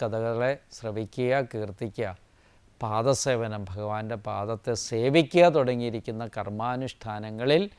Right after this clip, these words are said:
മുഴുകിയിരിക്കുക. അതാണ് ഭക്തിയോഗം കൊണ്ട് വരേണ്ടത്. അങ്ങനെ ഭക്തി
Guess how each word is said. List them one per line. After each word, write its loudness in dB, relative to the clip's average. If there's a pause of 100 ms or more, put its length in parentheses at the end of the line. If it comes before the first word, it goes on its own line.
(400)
മുഴുകിയിരിക്കുക. 0 (120)
അതാണ് -4
ഭക്തിയോഗം -6
കൊണ്ട് -8 (240)
വരേണ്ടത്. -10 (360)
അങ്ങനെ 0
ഭക്തി -6